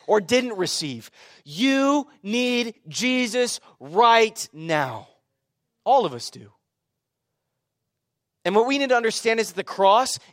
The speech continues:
isn't a past event in our lives.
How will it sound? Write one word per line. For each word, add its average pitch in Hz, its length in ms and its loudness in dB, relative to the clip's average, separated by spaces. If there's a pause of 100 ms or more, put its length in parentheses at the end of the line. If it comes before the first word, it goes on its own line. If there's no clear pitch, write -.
isn't 233 440 -2
a 196 140 -2
past 220 640 0
event 143 640 -4 (2750)
in 143 100 -4
our 139 120 0
lives. 117 600 -6